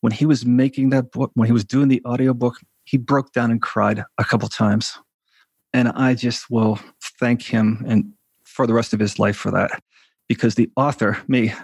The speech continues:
writing a book to my son, "I promise you, I broke down and cried a few times."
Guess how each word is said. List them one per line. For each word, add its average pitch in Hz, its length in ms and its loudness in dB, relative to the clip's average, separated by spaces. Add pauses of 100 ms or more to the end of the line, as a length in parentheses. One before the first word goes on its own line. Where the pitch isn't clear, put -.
(300)
writing 110 180 2
a - 20 0
book 110 160 -2
to - 100 -6
my 107 120 2
son, 107 380 0 (440)
"I 120 60 -4
promise 131 480 -2
you, 104 120 -2
I 104 60 0
broke 104 280 0
down 104 180 0
and 107 100 -2
cried 104 260 0
a 104 60 2
few 110 200 -2
times." - 440 -2